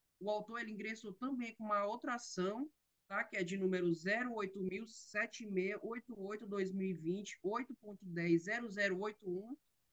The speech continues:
requerendo, Excelências, a nulidade de todas as faturas, ou seja, da faturas do mês seis ao mês onze, também questionando a fatura desse processo.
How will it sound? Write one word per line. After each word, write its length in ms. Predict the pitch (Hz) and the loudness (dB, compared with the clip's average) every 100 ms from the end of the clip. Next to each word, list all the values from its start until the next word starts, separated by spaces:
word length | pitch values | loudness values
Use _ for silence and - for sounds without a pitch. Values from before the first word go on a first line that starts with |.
| _ | _
requerendo, 500 | 220 226 220 208 247 | -8 -2 -2 0 0
Excelências, 560 | 233 - 180 147 - - | 0 0 2 2 -2 -6
a 400 | 160 180 190 190 | 2 4 6 6
nulidade 680 | 185 214 226 170 196 226 190 | 4 0 0 2 4 4 0
de 120 | 170 170 | -6 -4
todas 280 | 220 262 247 | -2 0 0
as 160 | 247 | -2
faturas, 480 | 254 247 240 196 185 | 0 -2 0 0 0
ou 120 | 226 | 0
seja, 460 | 247 214 180 156 170 | -6 0 0 0 -2
da 140 | 185 | -2
faturas 420 | 180 180 180 156 | 0 -4 -2 -2
do 140 | 156 165 | 0 6
mês 280 | 170 170 - | 8 6 4
seis 340 | 196 240 240 | -2 -2 -4
ao 220 | - 214 254 | 2 2 2
mês 280 | 247 277 277 | 0 -2 0
onze, 360 | 208 175 175 - _ _ | 0 0 -2 -8 _ _
também 320 | 247 240 254 | -6 -2 -2
questionando 540 | 269 240 240 226 214 233 | 0 -4 -6 -6 -4 -4
a 60 | |
fatura 500 | 233 233 220 214 214 | -4 -4 -4 -4 -4
desse 260 | 220 262 254 | 0 0 -2
processo. 640 | - 240 - 202 160 165 | -10 -10 -4 -2 -2 -2